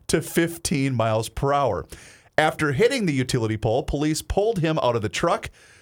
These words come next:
"You know, if you need beer, come to me. I'll buy you a beer. You don't need to steal the truck," the police <laughs> officer said. Falella was charged with eluding police, possession of a stolen motor vehicle, and refusal of a chemical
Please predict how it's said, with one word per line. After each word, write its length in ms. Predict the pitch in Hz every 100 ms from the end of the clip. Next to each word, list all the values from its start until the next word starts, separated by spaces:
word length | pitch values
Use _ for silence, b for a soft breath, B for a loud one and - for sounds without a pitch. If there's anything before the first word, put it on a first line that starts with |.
| b b
"You 180 | 143
know, 440 | 165 185 185 190 - -
if 200 | 151 147
you 80 |
need 340 | 143 196 240 165
beer, 340 | 208 180 160
come 340 | - - 170 170
to 80 | 170
me. 260 | 170 131 -
I'll 180 | 147 165
buy 240 | 156 170
you 180 | 165 139
a 40 |
beer. 280 | 131 165 151
You 140 | 135 135
don't 240 | 151 165
need 100 | 160
to 80 | 156
steal 280 | - 135 131
the 100 | 139
truck," 480 | - 196 175 - -
the 80 | 123
police 400 | 143 139 - -
<laughs> 0 |
officer 520 | 392 359 370 359 370
said. 500 | - 392 330 202 143 B B B B B
Falella 380 | - 131 165 175
was 160 | 170
charged 300 | - 147 139
with 100 | 120
eluding 320 | 113 104 107 92
police, 380 | 131 151 151
possession 480 | - 147 151 180 185
of 60 | 147
a 60 |
stolen 360 | 147 147 123 117
motor 200 | 110 104
vehicle, 340 | 110 139 147 143
and 260 | 165 175
refusal 680 | 165 143 139 131 117 123 127 113
of 300 | 107 104 -
a 280 | 107 101 98 - _ -
chemical 580 | 120 101 95 92 87